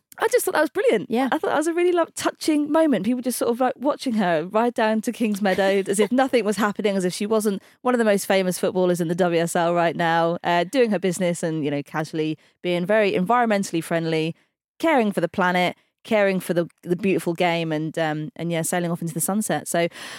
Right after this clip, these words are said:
Speaker 1: well done, Nuskin. Um, right. Big, big weekend, but not controversial. I feel like everything sort of went to plan this weekend. The teams that we were expecting to pick up the points picked up the points, apart from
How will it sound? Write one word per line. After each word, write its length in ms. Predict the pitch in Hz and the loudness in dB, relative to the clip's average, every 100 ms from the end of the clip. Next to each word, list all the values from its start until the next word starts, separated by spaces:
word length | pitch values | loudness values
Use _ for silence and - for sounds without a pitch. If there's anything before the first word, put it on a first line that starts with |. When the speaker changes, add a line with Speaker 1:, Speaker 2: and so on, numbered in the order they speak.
| - | -2
Speaker 1:
well 140 | 262 | 2
done, 200 | 285 339 | 4 4
Nuskin. 440 | 320 247 214 165 151 _ | 4 2 0 -2 -4 _
Um, 600 | 185 185 180 180 180 185 - | 0 2 4 4 2 -2 -6
right. 400 | 190 233 226 165 - _ _ _ _ _ _ _ - | 0 2 4 0 -4 _ _ _ _ _ _ _ -2
Big, 180 | 320 | 0
big 180 | 262 285 | 2 2
weekend, 600 | 214 202 214 170 185 254 - - | 2 2 2 2 4 0 -2 -2
but 120 | 247 | 2
not 280 | 294 381 349 | 4 2 0
controversial. 920 | - 392 381 370 370 349 - 202 151 | -2 0 -2 0 2 2 2 2 2
I 80 | 180 | 2
feel 180 | 277 | 2
like 140 | 254 254 | 0 2
everything 400 | 285 294 339 285 | 0 0 0 0
sort 200 | 320 262 | 0 0
of 40 | |
went 180 | 277 269 | 0 -2
to 100 | 330 | -6
plan 420 | - 339 349 233 | -6 -2 0 0
this 180 | 165 160 | -2 -4
weekend. 480 | 170 156 - 156 151 | -4 -6 -2 -2 -2
The 60 | 185 | -4
teams 300 | - 285 269 | 0 0 0
that 100 | 226 | 0
we 60 | |
were 40 | 240 | -2
expecting 480 | 240 - 277 262 | -2 -4 -4 -2
to 80 | 247 | -2
pick 160 | 254 247 | -4 -4
up 80 | 247 | -4
the 60 | |
points 360 | 226 240 233 - | -4 -4 -4 -8
picked 320 | - 226 - | -6 -8 -4
up 100 | 208 | -6
the 80 | 170 | -6
points, 540 | - 220 214 214 - - _ - | -6 0 0 0 -6 -12 _ -8
apart 540 | - - - 294 302 | -8 -8 -2 0 0
from 540 | - - 165 151 202 | -2 0 2 2 0